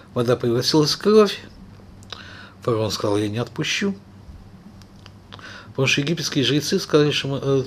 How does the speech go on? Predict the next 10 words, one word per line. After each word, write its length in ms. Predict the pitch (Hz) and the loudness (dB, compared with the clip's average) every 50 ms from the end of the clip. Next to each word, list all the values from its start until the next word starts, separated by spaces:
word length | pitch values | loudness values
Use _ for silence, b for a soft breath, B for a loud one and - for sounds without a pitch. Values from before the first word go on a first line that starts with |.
| - | -2
мы 100 | - 147 | -6 -6
тоже 260 | 143 - 165 139 113 101 | -2 0 0 0 0 -2
это 160 | 85 - 98 | -4 -6 -8
можем. 280 | 92 90 85 - - - - - - - - - | -8 -8 -8 -10 -14 -18 -20 -20 -20 -20 -20 -10
И 80 | 113 117 | -6 -4
они 160 | 123 151 185 | -4 -2 -4
превратили 480 | 190 - 147 123 127 123 - - 143 135 | -2 0 0 0 0 0 -2 -4 -4 -2
воду 240 | 123 123 123 135 | -2 -4 -4 -6
в 100 | 123 - - | -8 -10 -14
кровь. 160 | - - - | -14 -16 -16